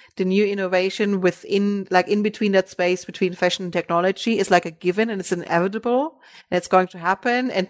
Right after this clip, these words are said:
now they just moved on and said, like, "Okay, we get that.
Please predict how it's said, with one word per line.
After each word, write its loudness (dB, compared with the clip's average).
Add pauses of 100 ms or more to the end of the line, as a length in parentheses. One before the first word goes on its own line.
now 0
they -4
just -4
moved 0
on 0
and -2
said, 0
like, 6
"Okay, 0
we -4
get -4
that. 0